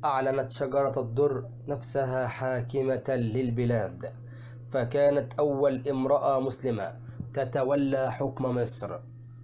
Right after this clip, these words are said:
ولكن لم يوافق الخليفة العباسي على تولية امرأة حكم مصر، وقال لهم:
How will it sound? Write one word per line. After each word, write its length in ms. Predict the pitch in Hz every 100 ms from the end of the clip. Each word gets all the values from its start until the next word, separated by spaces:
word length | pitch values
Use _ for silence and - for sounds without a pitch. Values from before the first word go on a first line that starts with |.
| -
ولكن 840 | 120 120 147 143 147 143 143 135 - - - -
لم 220 | 131 131
يوافق 580 | 131 127 143 135 143 -
الخليفة 640 | 131 - 131 139 127 135 135
العباسي 840 | 127 123 117 135 120 - 98 - - - - -
على 460 | - 123 139 135 120
تولية 520 | 143 123 123 135 131 - -
امرأة 600 | 131 123 127 131 131 123
حكم 380 | - 123 - 120
مصر، 480 | 117 110 - - - - - - - - - -
وقال 480 | - - 139 139
لهم: 520 | 143 139 147 143 139